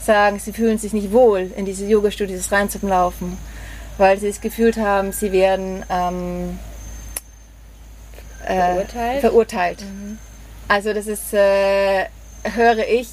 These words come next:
Speaker 1: von, von Menschen, die teilweise, ähm, oder sagen, „Ah, ich, ich passe n-, ich, äh, Yoga ist nicht für mich, das ist doch nur für Junge.“ Weil so ein Bild verkauft wird, in spirituell, dass du <laughs> als Yoga,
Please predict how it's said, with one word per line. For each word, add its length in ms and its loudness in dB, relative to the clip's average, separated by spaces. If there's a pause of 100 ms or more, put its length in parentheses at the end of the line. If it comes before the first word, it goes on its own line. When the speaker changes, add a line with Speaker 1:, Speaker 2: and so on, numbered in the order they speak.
(280)
Speaker 1:
von, 540 0
von 180 0
Menschen, 340 0
die 120 0
teilweise, 720 4 (520)
ähm, 440 0
oder 160 2
sagen, 280 2
„Ah, 340 4
ich, 160 -8
ich 140 -12
passe 340 -4
n-, 80 -4
ich, 200 -6 (120)
äh, 120 -2 (120)
Yoga 260 6
ist 220 -2
nicht 220 -4
für 100 -6
mich, 220 -4
das 140 -8
ist 160 -6
doch 80 0
nur 140 2
für 140 2
Junge.“ 500 0 (380)
Weil 120 4
so 120 -6
ein 80 -2
Bild 200 4
verkauft 560 -2
wird, 340 -2 (100)
in 160 2
spirituell, 800 0
dass 280 0
du 100 -8
<laughs> 1200 -6
als 300 -2
Yoga, 380 -6